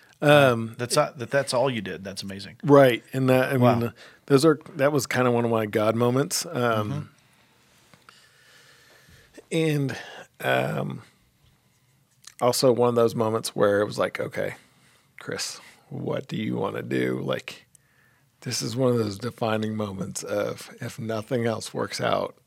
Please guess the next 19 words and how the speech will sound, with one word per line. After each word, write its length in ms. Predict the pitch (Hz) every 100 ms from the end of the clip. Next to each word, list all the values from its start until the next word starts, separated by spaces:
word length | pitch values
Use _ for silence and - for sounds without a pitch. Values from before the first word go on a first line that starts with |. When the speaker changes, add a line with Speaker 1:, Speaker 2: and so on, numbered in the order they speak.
| -
Speaker 1:
you 140 | 107
need 200 | 104 98
to 60 | 85
figure 320 | - - 90
out 100 | -
what 200 | - -
you 60 | -
wanna 240 | - -
do. 320 | - - 120 - _ -
And 120 | 131
Speaker 2:
Right. 100 | 117
Speaker 1:
so, 460 | - 123 107 101 - _ - _ _ _ _ _ -
um, 600 | 117 107 104 101 92 - _ _ _ _ _ _ - -
and 140 | 123
at 140 | 113 104
that 120 | 113
time, 380 | - 123 113 110
I 80 | 113
had, 300 | 113 120